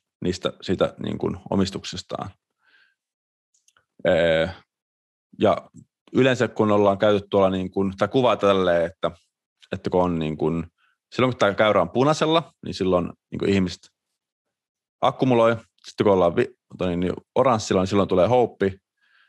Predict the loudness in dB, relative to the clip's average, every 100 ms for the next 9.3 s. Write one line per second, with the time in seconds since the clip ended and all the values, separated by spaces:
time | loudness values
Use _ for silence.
0 | _ _ _ 2 4 4 2 4 4 6
1 | 6 4 -4 -2 -2 -2 0 0 -2 0
2 | 0 2 0 0 0 2 2 2 2 0
3 | 2 0 -2 _ _ -16 -16 _ _ -8
4 | -2 2 0 -2 _ _ _ _ _ _
5 | _ _ 0 2 2 4 2 4 2 2
6 | 0 -2 -6 -6 -6 -2 2 2 2 2
7 | 0 -2 -6 0 0 2 0 0 0 0
8 | 0 -2 -2 0 2 0 0 -2 -2 0
9 | 2 2 0